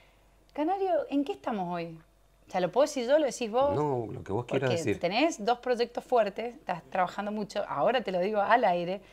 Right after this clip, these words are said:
Speaker 1: Yo sé que esto es secreto profesional, pero yo he escuchado lo que está haciendo Yo Mutante,
Speaker 2: Ujú.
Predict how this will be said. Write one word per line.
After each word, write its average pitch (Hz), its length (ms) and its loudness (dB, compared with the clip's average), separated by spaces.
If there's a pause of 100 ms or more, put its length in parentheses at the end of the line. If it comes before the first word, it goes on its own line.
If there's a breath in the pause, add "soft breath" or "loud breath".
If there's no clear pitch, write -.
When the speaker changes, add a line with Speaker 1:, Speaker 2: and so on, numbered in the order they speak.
(220 loud breath)
Speaker 1:
Yo 185 100 -4
sé 208 120 -2
que 202 80 -2
esto 190 160 -6
es - 40 -10
secreto 190 300 -4
profesional, 190 520 -6
pero 160 140 -6
yo 156 80 -2
he 196 40 0
escuchado 202 480 2
lo 170 80 0
que 156 40 -4
está 160 160 -6
haciendo 190 320 -8
Yo 175 140 -2
Mutante, 185 640 -4
Speaker 2:
Ujú. 120 320 -10